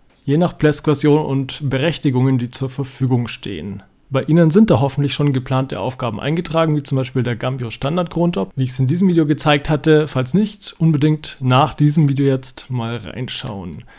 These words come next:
Aufgabe hinzufügen. Wir wollen keinen Befehl ausführen in diesem Fall, sondern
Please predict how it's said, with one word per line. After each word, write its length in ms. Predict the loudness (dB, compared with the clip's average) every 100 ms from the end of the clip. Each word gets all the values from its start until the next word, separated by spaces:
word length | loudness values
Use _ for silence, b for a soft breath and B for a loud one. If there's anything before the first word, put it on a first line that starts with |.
| b b b
Aufgabe 520 | -4 -4 -2 -2 -2
hinzufügen. 1040 | -4 -4 0 0 0 0 0 2 2 0 -4 -10 _
Wir 80 | -2
wollen 180 | 0 2
keinen 280 | 2 2 0
Befehl 380 | -6 0 0
ausführen 500 | 2 -2 -2 4 4
in 80 | 6
diesem 240 | 2 0 -2
Fall, 300 | 0 0 0
sondern 360 | 0 -2 -4